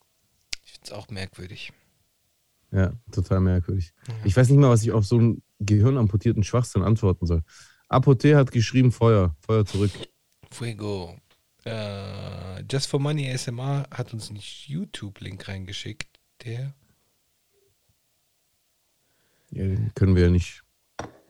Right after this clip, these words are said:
Speaker 1: Können wir nicht machen, das ist ein Meme. Hello there, woo woo, Meme. Sollen wir das
Speaker 2: Okay.
Speaker 1: abspielen?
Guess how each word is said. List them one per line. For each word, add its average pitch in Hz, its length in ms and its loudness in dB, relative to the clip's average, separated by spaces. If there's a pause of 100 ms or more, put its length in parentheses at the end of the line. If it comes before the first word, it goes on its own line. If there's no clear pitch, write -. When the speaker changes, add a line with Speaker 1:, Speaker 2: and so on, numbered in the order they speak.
Speaker 1:
Können 123 160 -6
wir 117 60 -6
nicht 110 140 -6
machen, 117 200 -4
das 101 140 -12
ist - 100 -14
ein 123 240 0
Meme. 127 320 2 (140)
Hello 131 440 -2
there, 123 300 -4 (100)
woo 220 220 -6
woo, 339 400 4 (100)
Meme. 110 380 -8 (1120)
Sollen 98 200 -12
wir 92 60 -10
das 92 60 -16
Speaker 2:
Okay. 107 80 -12
Speaker 1:
abspielen? 95 580 -6